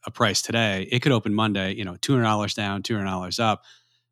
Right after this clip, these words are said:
So that's additional over the weekend risk. So mo-, most people, to your point, would not wanna be assigned the stock and then hold it, nor the, m-, might they have the, the capital. The other side of this, depending upon the risk management at different brokerage firms, and, and I'm just saying this, I don't know this for sure,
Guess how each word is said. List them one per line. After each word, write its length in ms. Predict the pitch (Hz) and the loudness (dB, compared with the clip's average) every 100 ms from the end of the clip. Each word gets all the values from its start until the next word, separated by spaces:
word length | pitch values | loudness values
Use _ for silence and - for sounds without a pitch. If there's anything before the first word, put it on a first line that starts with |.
| - | -6
So 140 | 104 | 0
that's 200 | 110 - | 0 0
additional 800 | 101 - 110 - 104 98 95 95 - | -2 0 0 0 0 -2 -4 -8 0
over 220 | 120 113 | 2 2
the 100 | 104 | 0
weekend 420 | 104 101 98 95 | 0 -2 -2 -4
risk. 400 | 104 104 - - - | 0 0 0 -4 -2
So 140 | - | 2
mo-, 180 | 139 156 | 4 4
most 280 | 131 143 - | 6 6 6
people, 260 | 139 127 110 | 0 0 -2
to 140 | - | -2
your 100 | 107 | -4
point, 200 | 104 98 | -4 -6
would 120 | 101 | -4
not 320 | 104 101 98 - - _ _ _ _ - | 0 0 0 -6 -20 _ _ _ _ 0
wanna 160 | 101 | 0
be 120 | 92 | 2
assigned 380 | 95 - 110 104 | 0 2 2 2
the 40 | 95 | 2
stock 340 | - 95 92 | 0 0 -2
and 80 | 92 | -6
then 80 | 87 | 0
hold 260 | 139 127 | 2 4
it, 120 | 104 | 2
nor 180 | 107 101 | 0 -2
the, 120 | 95 - | -4 -8
m-, 100 | 104 - | -10 -10
might 220 | 127 107 101 | -8 -6 -6
they 60 | |
have 240 | 90 92 92 | -6 -6 -6
the, 200 | 92 90 | -8 -8
the 80 | 95 | -12
capital. 500 | - 104 104 104 98 - - _ _ - | -4 -4 -4 -6 -10 -14 -20 _ _ 2
The 160 | 127 | 6
other 80 | 165 | 6
side 240 | - 147 | 6 6
of 80 | 123 | 6
this, 140 | 107 - | 2 -2
depending 320 | 110 135 135 | -2 0 2
upon 180 | 120 113 | 2 0
the 80 | |
risk 320 | 98 113 113 - | 0 0 0 0
management 560 | 101 101 - 98 98 - _ | -2 -4 -4 -6 -6 -12 _
at 200 | 95 92 - | -10 -8 -6
different 260 | 107 98 | -6 -6
brokerage 320 | 90 110 113 - | -2 0 0 -6
firms, 340 | 98 90 90 | -6 -6 -6
and, 120 | 98 - | -6 -6
and 80 | |
I'm 120 | 104 98 | -4 -2
just 200 | 92 - | 0 2
saying 280 | 127 110 | 2 2
this, 180 | 98 92 | 0 -2
I 60 | 98 | -2
don't 160 | 101 | -2
know 160 | 104 95 | -2 -2
this 100 | 92 | -4
for 120 | - | -4
sure, 340 | - 113 101 | -4 -2 -4